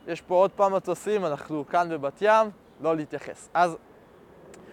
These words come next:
מה דור אקשטיין עושה? הוא הרבה פעמים אומר דברים שמעצבנים, דברים שחצנים, "אני הכי טוב, אתם עניים", נכון? כאילו, "אתם פשוטי העם". עכשיו, ברור שהוא צוחק, אבל יש בו משהו קצת יהיר, משהו שחצני, שגורם לאיזשהו אפילו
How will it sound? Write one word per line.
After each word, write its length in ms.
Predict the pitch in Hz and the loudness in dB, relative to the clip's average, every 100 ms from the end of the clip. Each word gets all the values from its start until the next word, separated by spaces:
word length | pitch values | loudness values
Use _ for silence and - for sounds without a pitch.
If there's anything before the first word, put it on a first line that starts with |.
| - | -6
מה 200 | 190 240 | 4 6
דור 240 | 254 247 233 | 8 8 6
אקשטיין 280 | - 226 202 | 4 0 0
עושה? 200 | 165 156 | 0 0
הוא 100 | 147 | 2
הרבה 220 | 165 262 | 2 2
פעמים 220 | 269 277 | 2 2
אומר 280 | 233 220 220 | 2 0 0
דברים 440 | 170 151 175 247 247 - | -2 -2 -2 -6 -10 -20
שמעצבנים, 880 | - 196 175 170 160 - 160 165 131 117 | -8 -4 0 0 0 -4 -4 -4 -6 -6
דברים 260 | 139 226 254 | 0 0 0
שחצנים, 760 | 262 - - 214 190 196 151 | -2 -2 -4 -2 -2 0 -2
"אני 200 | 131 214 | -4 -4
הכי 300 | 233 202 226 214 | -6 -6 -8 -6
טוב, 360 | - 233 208 | 0 2 2
אתם 320 | 170 233 240 | 0 -2 0
עניים", 500 | 226 208 220 247 233 | 0 -2 -2 -2 -2
נכון? 300 | 185 165 226 202 - - - | -4 -2 -2 -2 -10 -20 -8
כאילו, 260 | 233 240 190 | 2 6 6
"אתם 240 | 240 233 | 6 0
פשוטי 440 | - 233 208 240 | -4 -8 -2 4
העם". 260 | 226 214 220 - - | 6 6 2 -2 -18
עכשיו, 160 | - 196 | -4 0
ברור 320 | 170 240 285 | 2 2 2
שהוא 220 | - 285 | 0 0
צוחק, 460 | 220 - 180 302 285 233 | 0 -2 2 2 2 0
אבל 100 | 240 | -2
יש 80 | |
בו 140 | 233 247 | 0 0
משהו 340 | 233 226 262 | 0 -2 -6
קצת 360 | - 240 202 - | -6 -6 -6 -6
יהיר, 400 | 147 165 220 156 - - - | -6 -4 -4 -4 -10 -18 -6
משהו 260 | 196 254 | -4 -4
שחצני, 520 | 214 190 - 196 247 294 - - | -6 -8 -6 -6 -6 -8 -12 -20
שגורם 480 | - 196 175 220 277 | -4 -2 2 2 4
לאיזשהו 400 | 269 277 254 233 | 2 2 -2 -4
אפילו 340 | - 233 254 | -2 -4 -4